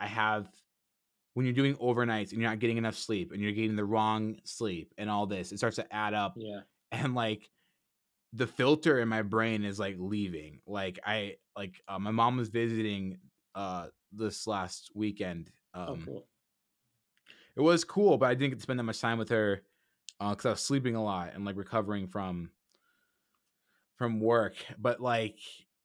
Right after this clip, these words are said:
Speaker 1: I felt like when I was talking to her and just talking in general and, like, people, like, needed me to repeat myself or, like, they weren't understanding what I was saying, like, there was this thing in my brain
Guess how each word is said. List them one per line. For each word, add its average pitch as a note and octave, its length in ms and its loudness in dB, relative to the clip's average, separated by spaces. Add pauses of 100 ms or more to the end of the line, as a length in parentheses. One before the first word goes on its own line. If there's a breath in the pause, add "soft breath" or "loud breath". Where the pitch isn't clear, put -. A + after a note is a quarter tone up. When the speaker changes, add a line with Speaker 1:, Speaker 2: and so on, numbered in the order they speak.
(160)
Speaker 1:
I A2 380 0 (240)
felt C3+ 480 2 (120)
like A2 420 0
when A#2+ 120 0
I G#2+ 100 0
was F#2 140 -8
talking A#2+ 720 0
to G2+ 800 0
her F#2+ 500 -2
and F#2+ 140 -4
just F#2+ 180 -8
talking G#2+ 480 0
in F#2+ 240 -4
general G2 440 -4
and, F#2 80 -4
like, F2+ 160 -6
people, G#2 360 -2
like, F#2 380 -4
needed G2 280 -2
me G2 120 -4
to F#2 80 -4
repeat F2+ 280 -6
myself G#2+ 540 0
or, G2+ 120 -2
like, F#2+ 160 -2
they G2+ 80 -2
weren't G#2+ 220 -2
understanding G#2 480 -2
what G2+ 120 -2
I F2 40 -4
was E2+ 160 -8
saying, A2+ 500 -4 (500)
like, F#2+ 120 -6
there A2+ 120 4
was A2 140 4
this G#2+ 160 -4
thing B2+ 360 0
in A#2+ 140 -2
my G2 140 -2
brain G#2+ 720 -2